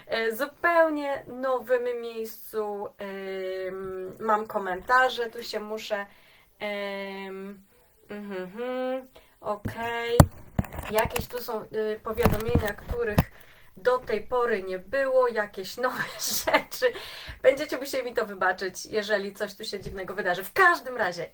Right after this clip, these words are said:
jesteśmy. Dajcie mi znać w komentarzach w ogóle, em, czy my się, y, widzimy i słyszymy na Fejsiku szczególnie, na Fejsiku szczególnie, ale na Instagramie też. Mm, bo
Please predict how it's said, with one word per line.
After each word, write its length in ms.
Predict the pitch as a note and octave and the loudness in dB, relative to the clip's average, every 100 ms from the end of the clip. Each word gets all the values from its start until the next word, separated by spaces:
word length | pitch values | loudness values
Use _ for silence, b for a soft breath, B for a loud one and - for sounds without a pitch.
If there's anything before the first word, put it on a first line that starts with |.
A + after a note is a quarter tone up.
| A3 | -6
jesteśmy. 600 | D4 E4+ G3 F#3 D#3+ - | -2 -2 -2 -2 -4 0
Dajcie 280 | F3+ D#4+ D4+ | 6 6 4
mi 80 | A3 | -2
znać 180 | G#3 - | -2 -4
w 20 | |
komentarzach 460 | F#3+ F#3 F#3 F3+ | -6 -4 -4 -6
w 60 | F#3+ | -8
ogóle, 420 | F#3 F#3 F3 F3 B B B B | -6 0 0 0 B B B B
em, 1000 | G3+ F#3+ F#3+ F#3 F3+ F3+ F3+ F3 F3+ F3+ - - - | -4 0 0 2 0 -2 -4 -6 -8 -12 -16 -20 -14
czy 120 | A#3+ | -8
my 100 | G#3 | -6
się, 140 | - | -4
y, 960 | F3 F3 - F#3 F3 E3+ E3+ E3+ E3+ E3 | -4 -4 -6 -8 -8 -8 -8 -8 -10 -10
widzimy 320 | G3+ G3+ G3+ - | -10 -6 -6 -6
i 80 | |
słyszymy 520 | G#3+ G#3+ - G#3+ F#3+ G3 | -8 -6 -4 -2 -2 -4
na 300 | G#3 B3+ C4+ | 4 6 6
Fejsiku 640 | D4+ D4 D4 E4 - D#4+ | 4 -2 -4 -6 -6 -8
szczególnie, 560 | - C#4+ C#4 B3+ B3 | -4 -4 -2 -4 -4
na 120 | A3+ G#3+ | -4 -4
Fejsiku 380 | A3 G#3+ A3 | -6 -10 -12
szczególnie, 360 | A3 - G3+ G3+ | -12 -10 -6 -4
ale 140 | G3 | -4
na 60 | G3 | -4
Instagramie 480 | F#3+ - F#3 F#3 F#3 | -10 -10 -10 -8 -4
też. 200 | G3+ A3 B B B B - | -4 -6 B B B B -10
Mm, 840 | G3+ G3+ G3+ G3+ G3 G3 F#3+ F#3 | -6 -6 -6 -6 -6 -6 -4 -4
bo 720 | F3 F3 F3 B3 A#3 A3 G#3+ | -8 0 10 10 12 10 10